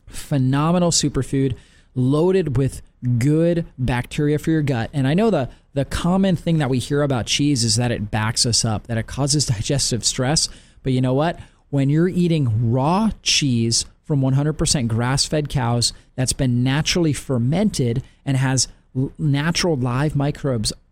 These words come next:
on it, right? Then guess what? Or I shouldn't say on it, but within it, then it actually helps push things through your system and, and enhances digestive function.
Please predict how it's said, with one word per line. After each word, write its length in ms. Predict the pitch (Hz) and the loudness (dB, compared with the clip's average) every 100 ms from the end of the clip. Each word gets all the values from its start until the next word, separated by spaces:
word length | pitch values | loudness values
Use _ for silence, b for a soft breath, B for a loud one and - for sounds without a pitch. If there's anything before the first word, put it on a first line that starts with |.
| - | -6
on 280 | 175 202 135 | 0 2 2
it, 340 | 107 - - _ _ _ - | 0 -4 -12 _ _ _ -4
right? 220 | 127 147 | -2 0
Then 180 | 147 143 | 0 0
guess 220 | 151 - | 0 0
what? 140 | 160 | 0
Or 160 | 113 107 113 135 | 0 0 -2 -4
I 100 | 127 | -2
shouldn't 280 | - 160 | 0 0
say 120 | 135 98 | 0 -2
on 220 | 143 185 | 0 0
it, 120 | 110 | -2
but 140 | 95 | -2
within 420 | 110 113 - 208 233 | 0 -2 -2 0 0
it, 200 | 107 - b b - | -2 -6 b b -4
then 540 | 117 160 196 160 131 - _ | 0 2 2 2 -2 -6 _
it 80 | 127 | -2
actually 340 | 131 - 160 | -2 -2 0
helps 220 | 131 127 | 0 0
push 340 | - - 160 - | -2 -2 -2 -2
things 320 | 147 131 - | 0 0 -2
through 220 | - 151 | -2 0
your 180 | 170 165 | 2 0
system 400 | - 180 - 110 | 0 0 0 -2
and, 160 | 110 151 | -2 -2
and 100 | 139 | -2
enhances 540 | 117 156 202 - 127 | 0 0 0 0 0
digestive 520 | 117 113 113 - 110 | -2 -2 -2 -2 -6
function. 420 | - 98 - 90 | -4 -6 -6 -12